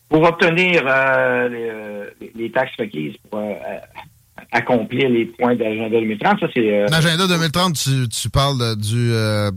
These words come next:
Speaker 2: très, très joli Klaus Schwab et de
Speaker 1: Toute la
Speaker 2: Forum
Speaker 1: compagnie, à l'ONU
Speaker 2: économique.
Speaker 1: et Trudeau, en deux mille dix-neuf,
Speaker 2: Ouais.
Speaker 1: a engagé une, euh,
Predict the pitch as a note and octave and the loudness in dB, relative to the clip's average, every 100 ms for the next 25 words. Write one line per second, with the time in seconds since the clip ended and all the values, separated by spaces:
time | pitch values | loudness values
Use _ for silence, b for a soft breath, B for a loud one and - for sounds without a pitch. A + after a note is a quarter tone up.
0 | - C3 B2+ B2+ G#2 - A#2+ A#2+ A2 A2+ | -2 0 2 2 -2 -4 0 0 2 2
1 | A#2 B2 A#2+ A#2+ - A#2+ A#2 - - B2 | 2 0 -2 -4 0 2 2 0 0 0
2 | B2+ A2+ A#2 A2 A2+ A2+ A2+ A2+ A2+ A2+ | 0 2 0 0 0 0 0 0 -2 -4
3 | A#2+ G#3+ G#3 F#3 F3+ C3 B2+ C3 B3 C4 | 2 2 4 4 2 2 -2 -6 -6 0
4 | E3 E3+ F3 A#2 A#2+ A#2+ E3 C3+ D#3+ C#3+ | 0 2 0 0 -2 -2 -2 -2 -4 -2
5 | E3 G3+ F3 C3 C3+ D3 B2+ A#2+ D#3 E3 | 0 2 0 -2 -6 -6 -8 -4 -4 -2
6 | G2+ A#2+ A#2+ A#2 C#3 C3 - A#2+ A2 G#2+ | -6 -2 -4 -2 -4 -4 -6 -6 -4 -4
7 | G#2 | -4